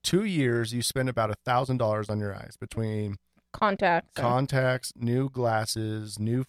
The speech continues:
Speaker 1: frames, and the doctor's visit,
Speaker 2: Mm-hmm.
Speaker 1: right? About
Speaker 2: Mm-hmm.
Speaker 1: a thousand dollars every two years. lasik is about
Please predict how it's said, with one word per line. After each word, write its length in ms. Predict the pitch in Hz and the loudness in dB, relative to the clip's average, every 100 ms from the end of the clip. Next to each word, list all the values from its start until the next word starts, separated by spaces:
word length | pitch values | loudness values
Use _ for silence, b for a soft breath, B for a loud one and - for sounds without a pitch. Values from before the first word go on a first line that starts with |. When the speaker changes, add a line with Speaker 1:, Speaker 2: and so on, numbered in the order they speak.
| - | -2
Speaker 1:
frames, 640 | 117 110 107 101 98 98 - _ _ _ _ - | 0 0 -2 -6 -8 -12 -18 _ _ _ _ -4
and 480 | 110 104 101 104 - | -2 -2 -2 -4 -4
the 80 | 120 | -4
doctor's 400 | 117 101 - 92 | -2 -2 -4 -14
visit, 340 | - - - - _ 240 | -14 -16 -18 -20 _ -8
Speaker 2:
Mm-hmm. 260 | 214 196 - _ _ | -6 -6 -12 _ _
Speaker 1:
right? 300 | - 101 104 - | -8 -4 -6 -8
About 220 | - 110 | -6 -2
Speaker 2:
Mm-hmm. 80 | 208 | 2
Speaker 1:
a 20 | |
thousand 240 | 208 135 139 | 4 4 4
dollars 280 | 131 123 110 | 2 2 -2
every 160 | 113 | -6
two 140 | - 113 | -6 -6
years. 340 | 98 85 - _ _ _ _ _ _ _ _ _ - | -6 -12 -20 _ _ _ _ _ _ _ _ _ -6
lasik 600 | 127 170 - 117 113 - _ _ _ _ | 0 0 0 -2 -4 -6 _ _ _ _
is 200 | 127 110 | -4 -4
about 260 | 107 110 | -2 -2